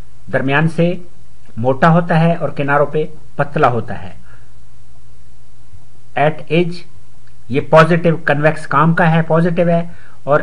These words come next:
इसकी जो बीम बनती है वो रियल होती है। रियल और वर्चुअल में क्या फर्क है? रियल की मीनिंग है कि अगर तस्वीर ले ली जाए उस इमेज की तो वाकई वो तस्वीर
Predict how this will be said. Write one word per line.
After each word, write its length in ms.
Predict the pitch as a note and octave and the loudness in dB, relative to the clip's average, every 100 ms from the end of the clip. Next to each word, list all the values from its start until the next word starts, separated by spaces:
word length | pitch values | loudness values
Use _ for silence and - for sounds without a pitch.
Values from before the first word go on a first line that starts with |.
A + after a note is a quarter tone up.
| - | 0
इसकी 340 | E3 - - D#3+ | -4 -2 -2 -2
जो 120 | D#3+ | -2
बीम 300 | A#2 D3 F#3 | 0 0 2
बनती 260 | E3+ D#3 D#3+ | 2 2 0
है 80 | D3+ | 2
वो 160 | D3+ | 2
रियल 340 | C#3+ D#3+ E3 C3 | 2 4 6 4
होती 260 | A#2 A2+ | 0 -2
है। 220 | G#2 G#2+ | -4 -4
रियल 440 | C3+ E3+ G3 G#3 A3 - - - - | -2 2 4 4 2 -4 -6 -6 0
और 140 | C#3+ C#3+ | 0 4
वर्चुअल 400 | F3+ F3+ G3+ F3+ | 2 4 4 4
में 120 | E3+ | 2
क्या 140 | F3+ | 2
फर्क 300 | F3+ F#3+ F3 | 2 0 0
है? 220 | E3 D#3+ - - - - - A#2+ | -2 -2 -4 -6 -6 -6 -4 -2
रियल 480 | - D#3 G#3+ A3+ | 0 2 4 4
की 240 | F#3 - F3+ | 2 0 2
मीनिंग 480 | D#3+ F3+ G3 G3+ F3+ | 4 4 4 4 2
है 420 | D3 D3+ D#3+ E3+ E3+ - - - - - - - | 2 0 0 0 -2 -6 -6 -6 -6 -6 -6 -4
कि 60 | D#3 | 0
अगर 320 | D#3+ F3 F3 E3+ - - - - - | 2 2 0 -2 -4 -6 -6 -4 0
तस्वीर 460 | E3 - F3 A3 G#3+ | 0 2 2 2 4
ले 160 | F#3+ | 4
ली 140 | E3+ D#3 | 6 4
जाए 400 | D3+ D3 C#3+ E3 - - | 4 2 0 -4 -6 -4
उस 120 | D#3 D3 | -4 0
इमेज 280 | D#3+ F#3 F3+ | 2 4 2
की 200 | - E3 D#3 | 2 0 2
तो 80 | C#3+ | 2
वाकई 360 | C3+ D3+ E3+ D3+ | 4 4 2 0
वो 60 | D3+ | 0
तस्वीर 480 | C3 - C#3 D3+ | -2 -2 -2 -2